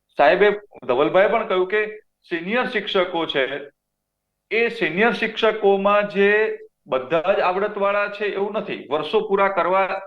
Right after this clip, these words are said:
વર્ષો પૂરા કર્યા છે એવાય લોકો છે અને એનાથી સરકાર થાકી છે, એનાથી સ્કૂલના આચાર્ય થાક્યા છે,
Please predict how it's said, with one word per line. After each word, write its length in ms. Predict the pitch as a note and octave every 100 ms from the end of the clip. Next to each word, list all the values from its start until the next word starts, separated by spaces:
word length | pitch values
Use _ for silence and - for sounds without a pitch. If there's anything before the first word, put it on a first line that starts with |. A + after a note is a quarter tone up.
| -
વર્ષો 280 | D#3 - G#3
પૂરા 240 | E3+ F3
કર્યા 260 | F3 D#3+ D#3+
છે 100 | E3
એવાય 300 | C#3+ D3+ E3+
લોકો 300 | C3+ C3+ B2+
છે 140 | C#3 - _ _
અને 260 | B3+ B3 E3
એનાથી 340 | F#3+ G#3+ A#3+
સરકાર 560 | - G#3+ G#3+ G#3 G#3 G3+
થાકી 320 | G3 G3 G#3+
છે, 120 | G#3
એનાથી 420 | A3 F3 F#3+ G3+ F#3+
સ્કૂલના 340 | - F3 F#3+
આચાર્ય 380 | E3 F#3 F#3 G3
થાક્યા 380 | F#3+ F#3+ G3+ G3+
છે, 300 | A3 G#3+